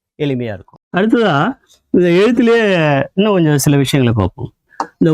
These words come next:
உயிர்மை, அஹ், உயிர் மெய் அப்படின்னு பார்த்தோம் இல்லையா? இது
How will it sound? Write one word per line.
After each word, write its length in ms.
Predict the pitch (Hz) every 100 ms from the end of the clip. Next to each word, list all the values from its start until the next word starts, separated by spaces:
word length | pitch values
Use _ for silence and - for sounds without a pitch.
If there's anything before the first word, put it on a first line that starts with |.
| 165
உயிர்மை, 380 | 214 247 226 226 233 - - _ _ _ _ _ _ _ _ -
அஹ், 200 | 127 123 143
உயிர் 320 | 202 247 277 - _ _ _ - - _ _ _ - - 139 156
மெய் 220 | 175 170 -
அப்படின்னு 320 | 156 147 151
பார்த்தோம் 240 | 135 131 123
இல்லையா? 200 | 139 139 - _ _ - - _ _ _ - - -
இது 120 | 165